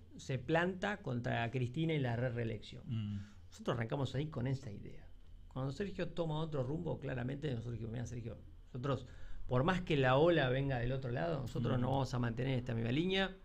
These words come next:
Speaker 1: Yo no tengo odios en política, pero a mí no me representan, eh, lo que representa el kirchnerismo,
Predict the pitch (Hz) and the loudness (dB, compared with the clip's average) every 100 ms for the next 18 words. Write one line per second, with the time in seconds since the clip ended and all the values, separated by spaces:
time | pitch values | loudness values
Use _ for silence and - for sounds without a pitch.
0 | - - - - - - - 147 139 147 | -20 -18 -18 -12 -10 -10 -2 4 6 6
1 | 151 151 151 139 143 156 160 160 131 - | 4 4 6 8 12 12 12 10 6 0
2 | - 120 110 123 170 170 170 175 - 113 | -6 -6 -2 0 0 0 0 0 0 -2
3 | 123 139 147 151 123 120 117 - 135 139 | 0 0 2 2 2 0 -2 0 0 2
4 | 139 139 139 117 117 117 117 110 113 - | 0 -2 -4 -6 -4 -4 -4 -4 -4 -4
5 | 123 120 120 143 160 170 170 202 | -4 -2 -2 0 0 0 0 -4